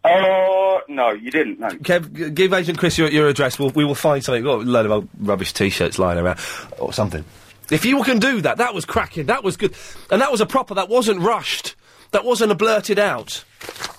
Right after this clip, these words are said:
Speaker 2: That was spot on. Got on Christian O'Connell. Well done. Ah, dear. Very keen. Uh, if you can do that, if you think you can, uh, get, get us on a, on another radio show, uh, make sure you tape it. I don't just want your word for it. Tape it and, uh, we'll send you something.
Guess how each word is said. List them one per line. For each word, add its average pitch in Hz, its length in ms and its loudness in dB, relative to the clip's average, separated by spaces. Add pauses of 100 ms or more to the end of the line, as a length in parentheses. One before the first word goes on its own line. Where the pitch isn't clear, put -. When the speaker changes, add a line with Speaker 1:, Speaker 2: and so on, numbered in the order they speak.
(760)
Speaker 2:
That 143 140 2
was - 100 -4
spot 120 260 0
on. 147 160 0
Got 123 140 0
on 117 60 -2
Christian 123 260 0
O'Connell. 113 260 0
Well 123 160 0
done. 107 180 -2 (1300)
Ah, 120 400 2
dear. 113 240 2
Very 113 260 0
keen. 85 280 -2 (360)
Uh, 80 380 0
if - 100 0
you 220 80 0
can 233 120 2
do 226 160 2
that, 202 180 0
if 156 80 -12
you 226 80 -8
think 226 180 -4
you 196 80 -2
can, 180 140 2
uh, 160 180 4
get, 143 200 0
get 139 160 0
us - 100 -4
on 131 100 2
a, 127 120 4
on 120 180 2
another 117 200 2
radio 110 220 2
show, 90 200 -2 (360)
uh, 101 220 0 (200)
make 160 160 0
sure 175 140 2
you 156 100 2
tape 143 320 -2
it. 78 160 -6
I 104 60 0
don't 156 160 2
just 131 100 -4
want 143 120 2
your 127 120 4
word 113 220 2
for - 140 -4
it. 85 100 -4 (100)
Tape 127 280 0
it - 40 -4
and, 90 240 -2
uh, 90 140 2
we'll 87 100 -2
send 92 240 0
you 85 80 -2
something. 82 360 -2